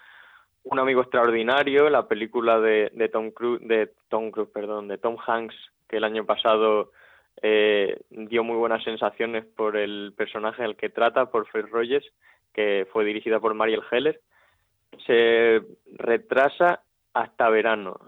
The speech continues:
Aquí estaba prevista para el veinte de marzo, eh,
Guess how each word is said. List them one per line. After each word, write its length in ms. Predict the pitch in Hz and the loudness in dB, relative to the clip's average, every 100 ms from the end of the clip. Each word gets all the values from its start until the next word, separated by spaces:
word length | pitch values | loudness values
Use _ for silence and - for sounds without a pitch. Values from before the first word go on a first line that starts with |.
| - | -6
Aquí 200 | 107 110 | -6 -4
estaba 360 | 117 131 120 113 | -2 2 2 4
prevista 440 | 117 123 - 113 | 2 0 0 0
para 140 | 104 | 2
el 60 | 101 | 0
veinte 220 | 107 110 | -2 0
de 120 | 113 | 0
marzo, 400 | 113 135 - 185 - _ _ _ _ _ | 2 -2 -4 -10 -10 _ _ _ _ _
eh, 380 | 107 107 104 98 | -6 -4 -4 -6